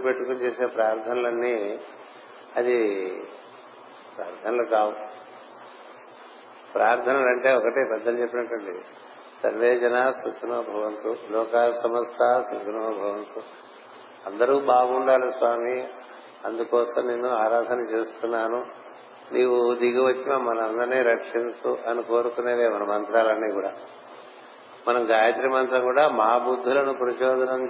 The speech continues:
చేయి" అని కోరుకునే మంత్రం తప్ప, "నా ఒక్కడి బుద్ధి ప్రచోదనం చేయి, పక్క వాళ్ళందరినీ అలా తొక్కేసి" అని చెప్పి ఉంది.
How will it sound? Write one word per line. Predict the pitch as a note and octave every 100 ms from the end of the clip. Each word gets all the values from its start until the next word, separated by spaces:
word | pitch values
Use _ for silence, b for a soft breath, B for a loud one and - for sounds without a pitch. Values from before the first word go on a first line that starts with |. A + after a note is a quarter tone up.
| B2+
చేయి" | B2 B2 B2+ C3
అని | A#2+ B2+
కోరుకునే | B2 B2 B2+ C3 B2+
మంత్రం | A#2+ A#2+ C3
తప్ప, | A#2+ A#2 A#2+ D3 D3+ - - - - - A#2
"నా | A#2
ఒక్కడి | A2+ - C#3
బుద్ధి | C3 C3+ C3 C3+
ప్రచోదనం | A2+ A#2+ B2+ B2+ B2 A#2
చేయి, | B2
పక్క | A#2+ A2+ A2+
వాళ్ళందరినీ | B2 B2 A#2+ B2
అలా | A#2+
తొక్కేసి" | A#2 A#2 - A#2+ A#2
అని | A#2+ A2+
చెప్పి | A2 A2
ఉంది. | G#2+ F#2+